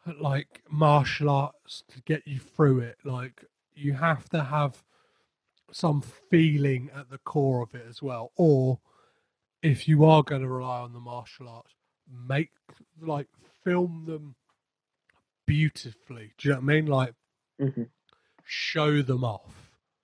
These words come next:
Speaker 2: Yeah, if you're s-, centering the film around that, you might as well do your best to make it look the best you possibly can.
Speaker 1: Yes.
Speaker 2: And you know what?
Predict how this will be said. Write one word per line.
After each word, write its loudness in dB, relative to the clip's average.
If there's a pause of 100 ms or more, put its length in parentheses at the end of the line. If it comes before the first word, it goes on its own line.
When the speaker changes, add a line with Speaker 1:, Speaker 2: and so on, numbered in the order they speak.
(600)
Speaker 2:
Yeah, 4
if 0
you're 10 (560)
s-, -16 (440)
centering 2
the 0
film 4
around 0
that, -2 (300)
you 0
might 6
as -2
well 4 (140)
do 0
your 2
best 0
to -8
make -4
it 0
look -2
the 0
best -2
you -6
possibly -8
can. -4 (180)
Speaker 1:
Yes. -14
Speaker 2:
And 6
you 6
know 10
what? 6